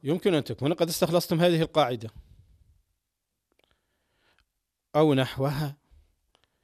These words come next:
المفعول لأجله اسم نكرة منصوب يبين سبب الفعل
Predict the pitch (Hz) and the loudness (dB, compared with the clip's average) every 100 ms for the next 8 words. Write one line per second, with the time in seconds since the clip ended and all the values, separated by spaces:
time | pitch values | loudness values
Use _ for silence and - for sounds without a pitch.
0 | _ _ _ - 143 127 107 160 160 127 | _ _ _ -6 -2 -2 2 2 2 0
1 | 107 110 101 147 254 - - _ _ _ | -2 -6 -4 -4 -4 -10 -20 _ _ _
2 | _ _ _ _ _ _ _ _ _ _ | _ _ _ _ _ _ _ _ _ _
3 | _ _ _ _ _ _ _ _ _ _ | _ _ _ _ _ _ _ _ _ _
4 | 180 147 - 123 165 220 - _ _ _ | 0 2 0 2 2 2 -4 _ _ _
5 | _ _ _ - - - _ _ _ _ | _ _ _ -20 -20 -20 _ _ _ _
6 | _ _ _ 165 160 156 143 127 113 - | _ _ _ 2 2 2 0 0 0 -2
7 | 147 165 190 - - _ _ _ _ _ | -2 -2 -4 -12 -20 _ _ _ _ _
8 | _ _ _ _ _ _ _ _ _ - | _ _ _ _ _ _ _ _ _ -4
9 | 139 135 117 - 131 123 110 147 196 208 | -2 -2 -4 -6 -4 -2 0 0 0 -6
10 | _ _ _ _ _ _ _ _ _ _ | _ _ _ _ _ _ _ _ _ _
11 | _ - 151 139 147 135 120 120 113 147 | _ -4 0 4 4 4 0 0 0 0
12 | 175 - _ - - 151 120 117 110 139 | -2 -8 _ -10 0 2 2 -2 0 -2
13 | 110 92 147 135 113 131 196 | -2 -4 -4 -2 -2 0 -2